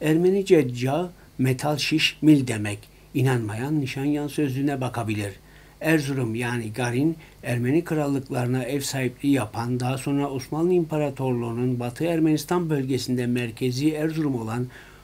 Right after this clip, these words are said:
on altı sancaklı Erzurum vilayeti. Batı Ermenistan'ın yoğun Ermeni nüfusuna sahip vilayetlerden olan Erzurum'un on dokuzuncu yüzyılın ilk çeyreğinde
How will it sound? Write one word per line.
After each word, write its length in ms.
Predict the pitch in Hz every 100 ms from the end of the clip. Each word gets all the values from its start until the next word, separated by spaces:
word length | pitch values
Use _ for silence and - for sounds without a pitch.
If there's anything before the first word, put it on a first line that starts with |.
| -
on 160 | - 180
altı 340 | 185 156 143
sancaklı 600 | 131 127 127 127 117 147 143
Erzurum 500 | 151 143 120 123 123
vilayeti. 580 | 104 104 101 101 - 104 - - - - -
Batı 240 | 175 190
Ermenistan'ın 720 | 262 254 220 190 - 175 175
yoğun 400 | 170 156 160 165 156
Ermeni 400 | 147 143 147 143
nüfusuna 480 | 135 139 - 143 131
sahip 340 | 131 131 127
vilayetlerden 760 | 123 127 123 123 - 120 123 156
olan 340 | 131 117 110 110
Erzurum'un 640 | 156 170 139 127 117 131 135
on 160 | 156 180
dokuzuncu 460 | 170 156 147 143
yüzyılın 380 | 139 123 123 123
ilk 220 | 143 170
çeyreğinde 680 | - 127 117 110 101 120 131